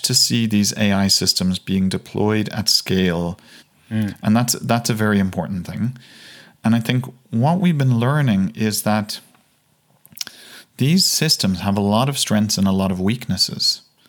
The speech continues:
Speaker 2: Mm-hmm.
Speaker 1: And we still are trying to figure out how we can make them robust,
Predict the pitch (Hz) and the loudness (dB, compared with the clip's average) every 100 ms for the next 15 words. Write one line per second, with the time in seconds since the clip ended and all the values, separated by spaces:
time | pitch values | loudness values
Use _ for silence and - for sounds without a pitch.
0 | _ 104 107 117 - - _ 110 120 - | _ -10 -10 -12 -20 -20 _ 0 0 0
1 | 120 127 131 - - 180 175 170 - - | -2 0 0 0 0 2 2 2 -2 -8
2 | - - 120 113 - - 131 139 131 131 | -12 -4 -2 -2 -4 -2 0 2 0 -2
3 | - 117 110 101 98 98 - _ - - | -4 -2 0 0 0 -4 -12 _ -20 -20
4 | - - 120 139 131 117 110 104 104 98 | -20 -4 0 0 0 0 0 0 0 0
5 | 95 95 - 117 156 - - - | 2 0 0 0 2 2 0 -6